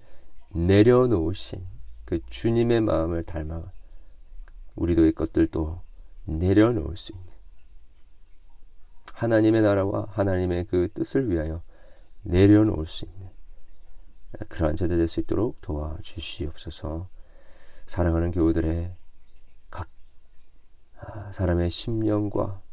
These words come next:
또 그들의 형편을 주님께서 돌아봐 주시고, 치유가 필요하면 치유를 주시고,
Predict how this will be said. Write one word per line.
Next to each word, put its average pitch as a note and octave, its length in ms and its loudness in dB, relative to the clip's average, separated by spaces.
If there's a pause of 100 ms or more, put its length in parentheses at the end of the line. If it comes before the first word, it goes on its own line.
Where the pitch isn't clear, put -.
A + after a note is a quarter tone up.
(120)
또 - 100 -10
그들의 F#2 280 2
형편을 F2 440 -2
주님께서 G2 380 0
돌아봐 F#2 400 -2
주시고, - 500 -10 (2000)
치유가 F#2+ 640 2
필요하면 G#2+ 540 0
치유를 C3 400 2
주시고, - 360 -8